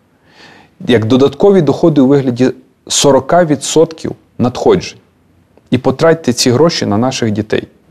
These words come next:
Панове мери, панове глави районних адміністрацій і обласних адміністрацій, пройдіться по школам і підготуйте школи до зими. Почніть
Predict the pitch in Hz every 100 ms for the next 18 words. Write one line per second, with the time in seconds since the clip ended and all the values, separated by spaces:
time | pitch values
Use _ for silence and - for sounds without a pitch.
0 | _ - 147 175 190 180 120 95 87 -
1 | - _ _ _ _ - 123 160 180 131
2 | 123 147 143 120 131 147 135 123 113 113
3 | 107 - 135 131 117 107 104 - 113 113
4 | 104 101 95 - - - 143 - _ _
5 | _ - 127 127 165 - 127 - - -
6 | 101 92 - - _ _ _ _ _ _
7 | - - - 120 113 117 143 - - -
8 | 120 117 101 104 92 87 - - _ _
9 | _ _ _ _ - - _ _ _ -
10 | 131 - 175 196 -